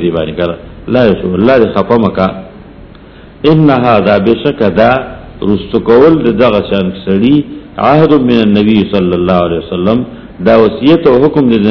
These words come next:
نبی علیه الصلاة والسلام مونږ ته، ان لیهو، چې مونږ ته نږدې ودرېږو، مونږ ته امر دا کړو، لیلینی منکم،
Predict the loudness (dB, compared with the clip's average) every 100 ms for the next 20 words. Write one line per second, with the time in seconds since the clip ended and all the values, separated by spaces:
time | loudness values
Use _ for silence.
0 | 2 2 4 2 0 -2 -2 0 0 -4
1 | -8 -4 -2 0 2 2 0 -2 -6 -8
2 | -18 -20 -20 -8 0 2 2 2 2 2
3 | 4 4 4 2 2 0 4 4 4 2
4 | 0 0 -2 2 4 4 0 -4 -4 -4
5 | -2 -2 0 -2 0 0 0 0 -2 0
6 | 2 2 2 -4 -16 -20 -8 -2 2 6
7 | 6 6 4 4 2 2 2 2 2 0